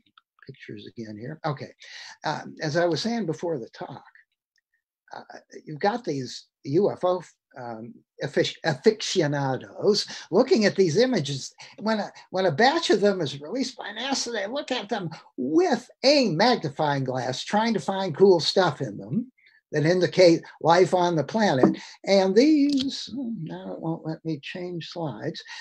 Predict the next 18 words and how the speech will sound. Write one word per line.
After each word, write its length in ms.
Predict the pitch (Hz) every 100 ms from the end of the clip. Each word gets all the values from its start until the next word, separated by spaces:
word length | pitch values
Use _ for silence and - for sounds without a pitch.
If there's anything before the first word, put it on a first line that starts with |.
| -
These 220 | 254 320
come 360 | - 220 202 202 - 190
in 180 | 202
various 380 | 160 165 151 143
categories. 640 | 190 185 156 117 104 98 -
The 120 | 147
first 200 | 294 233
category 540 | 214 190 156 156 139
I 100 | 135
call 280 | 127 131 131 -
animal, 420 | 196 214 208 214
vegetable, 760 | 143 147 - 156 131 127 123 113
or 220 | 123 117
mineral. 480 | 143 220 185 - - _ _ _ _ _ _ _ _ _ _ _ _ _ _
Here 180 | 196 185
we 140 | 175
have 420 | 165 165 165 160 - -
some 420 | - 202 202 190